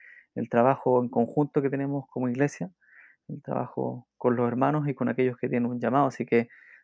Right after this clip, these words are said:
te doy las gracias por este tiempo y, y por haber da-, dedicado este espacio. No sé, Gustavo, si quisieras dejarnos algunas palabras finales o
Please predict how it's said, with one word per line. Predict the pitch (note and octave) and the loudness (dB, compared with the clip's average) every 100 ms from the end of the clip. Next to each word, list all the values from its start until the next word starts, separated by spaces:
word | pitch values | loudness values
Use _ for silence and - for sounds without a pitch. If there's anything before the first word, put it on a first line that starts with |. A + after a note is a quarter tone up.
| - | -2
te | B2+ | 4
doy | C3+ D3 D3+ | 6 6 4
las | C3+ | 4
gracias | B2+ C#3 D3+ D#3 D#3 | 6 6 6 0 0
por | D#3 | -6
este | D3+ D3 | -2 0
tiempo | D#3+ E3 - F#3+ _ _ _ _ _ _ _ - | 0 -2 -6 -12 _ _ _ _ _ _ _ -4
y, | C3 C3 B2+ B2 A#2+ A#2+ - _ _ _ _ | 0 0 0 -2 -2 -6 -14 _ _ _ _
y | - A#2+ | -8 0
por | B2 | 4
haber | B2+ C#3 | 4 4
da-, | C3 C3 | 4 2
dedicado | B2+ A#2+ A#2+ C#3+ C#3+ C#3 C3 - - | 4 2 4 6 6 2 -2 -8 -20
este | - - | -18 -14
espacio. | - - C#3+ C3 C3+ - - - _ | -2 2 2 0 -6 -12 -20 -20 _
No | D3 | -2
sé, | C#3 E3+ F#3+ F#3+ F#3 | 6 8 8 6 4
Gustavo, | D#3+ - E3+ E3+ | 0 6 8 8
si | E3 D3+ C#3 C#3+ D#3+ _ | 6 2 2 -2 -8 _
quisieras | - - D3+ D3 | -4 2 4 4
dejarnos | C#3+ D3+ D3+ C#3 | 4 4 2 2
algunas | C#3 C#3 D3 - | 2 2 0 2
palabras | C#3+ D3 D3+ | 4 4 4
finales | - C#3+ D3 D#3 D3+ B2+ | 0 0 2 2 0 -2
o | C#3 C#3 C3+ | -6 -6 -8